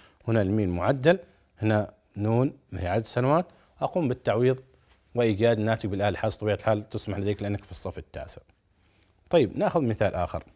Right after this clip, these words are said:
استثمر أيضًا مبلغ من المال بمعدل فائدة مركبة نسبتها،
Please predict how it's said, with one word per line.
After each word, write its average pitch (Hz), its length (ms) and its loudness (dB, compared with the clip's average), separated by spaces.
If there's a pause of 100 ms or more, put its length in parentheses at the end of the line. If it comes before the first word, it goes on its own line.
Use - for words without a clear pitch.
(880)
استثمر 143 460 2
أيضًا 143 220 4
مبلغ 120 340 2
من 98 80 0
المال 110 220 2
بمعدل 107 340 -2
فائدة 95 280 0
مركبة 117 420 0
نسبتها، 95 540 -4